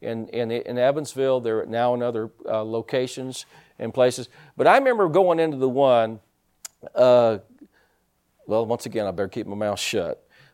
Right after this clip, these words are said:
But I remember going into one, and, and that every time you would walk in there,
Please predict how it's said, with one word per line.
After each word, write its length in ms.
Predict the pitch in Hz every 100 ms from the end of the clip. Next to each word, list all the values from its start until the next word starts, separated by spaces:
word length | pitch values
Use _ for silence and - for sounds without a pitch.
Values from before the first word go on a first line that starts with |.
| -
But 100 | 160
I 60 |
remember 240 | 277 254 202
going 240 | 196 190
into 160 | 180 151
one, 440 | 156 160 147 143 -
and, 340 | 160 147 135 - -
and 380 | 156 151 143 143 _ _ _ _ -
that 400 | 127 147 262 262 -
every 300 | 277 277 320
time 420 | 294 254 233 240
you 100 | 220
would 140 | 196
walk 400 | 165 185 190 190
in 220 | 196 180 135
there, 400 | 110 98 113